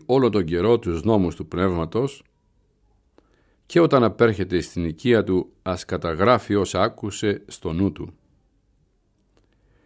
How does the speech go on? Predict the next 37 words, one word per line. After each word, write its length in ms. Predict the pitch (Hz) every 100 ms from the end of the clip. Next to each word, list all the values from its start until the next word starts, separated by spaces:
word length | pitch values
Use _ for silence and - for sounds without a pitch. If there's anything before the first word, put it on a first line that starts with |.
| _ _ -
Έτσι 300 | 143 147 139
θα 180 | 123
ζει 280 | 98 101 123
με 200 | 95 92
αγαθές 440 | 90 85 - 120 117
ελπίδες 680 | 101 - 104 90 90 - -
και 120 | 90
μεγάλη 440 | 85 82 107 87
ασφάλεια, 720 | 85 - 95 85 78 73 73 _ _ _ _ _ _ _ _ _ -
τα 120 | 101
οποία 260 | 98 139
θα 80 | 120
του 120 | 107
παρέχει 640 | 98 98 127 120 123 123 - _ _ _
η 120 | 104
συναίσθηση 720 | - 90 104 110 - 98 -
της 180 | 95 -
προκοπής. 720 | - 82 82 78 95 78 - - _ _ _ _ _ _ _ _ _ _ _ _ _ _ _ _ _ _ _ _ _ -
Διότι 300 | 120 127 123
όταν 240 | 143 160
ο 60 | 147
διάβολος 540 | 135 139 104 95 -
ειδεί 180 | 104 131
τον 200 | 107 110
νόμον 300 | 139 120 98
του 80 | -
Θεού 240 | 110 117
να 120 | 95
γράφεται 460 | 95 120 95 90 87
μέσα 280 | 120 - 110
στην 200 | - 90
ψυχή 300 | 87 - 113
και 120 | 98
την 120 | 90
καρδιά 400 | 87 80 104 117
του 100 | 92
ανθρώπου 640 | 82 - 131 110 110 -